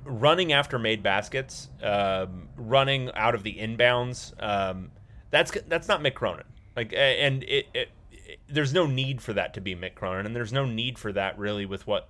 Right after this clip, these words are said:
U C L A, even with more athleticism on the roster, even with more ball handlers,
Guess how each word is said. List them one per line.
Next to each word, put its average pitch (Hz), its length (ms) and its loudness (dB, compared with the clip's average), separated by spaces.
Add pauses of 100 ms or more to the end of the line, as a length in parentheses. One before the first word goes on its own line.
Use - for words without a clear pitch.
(120)
U 104 120 -8
C 113 140 -4
L 104 120 2
A, - 100 0
even 139 200 -4
with 127 220 -2
more 110 180 -2
athleticism 101 540 -4
on 92 80 -6
the 87 80 -10
roster, 104 480 0 (320)
even 143 300 0
with 135 160 2
more 127 180 4
ball 127 280 6
handlers, 92 520 -4